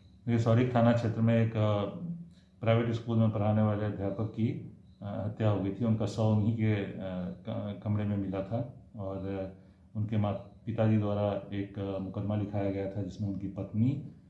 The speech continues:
और, अ, तीन अन्य लोगों को नामित किया गया था। इसमें postmortem report, अ, के आने के बाद स्थिति स्पष्ट हो गई और उसमें स्मोदरिंग की वजह से, अ,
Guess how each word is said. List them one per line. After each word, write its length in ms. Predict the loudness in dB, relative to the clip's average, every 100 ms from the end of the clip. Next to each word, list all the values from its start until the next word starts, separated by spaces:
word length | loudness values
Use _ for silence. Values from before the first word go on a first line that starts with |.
| -20 -8
और, 200 | -6 -4
अ, 580 | -4 -4 -4 -6 -8 -16 -20 _ _
तीन 180 | 4 4
अन्य 220 | 6 4
लोगों 200 | 4 0
को 120 | 0 -2
नामित 340 | -2 -4 -6
किया 160 | -6 -4
गया 160 | -4
था। 320 | -6 -10 -12 -16 -20 _ _ -20 _ -6
इसमें 600 | -2 4 6 6 4 0
postmortem 480 | -6 -6 -2 0 2
report, 440 | 2 2 0 0 -2
अ, 260 | -2 -2 -2
के 80 | -4
आने 220 | -4 -2
के 100 | -4
बाद 240 | -2 -2 -4
स्थिति 380 | -6 -8 -6 -6
स्पष्ट 340 | -6 -10 -6
हो 60 | -4
गई 200 | -2 -2
और 180 | -2
उसमें 760 | -2 -4 -4 -6 -2 -2 -2 -6 -16 -20 -10
स्मोदरिंग 520 | -4 4 6 6 4
की 100 | 4
वजह 200 | 0 0
से, 160 | -2 -2
अ, 240 | -6 -8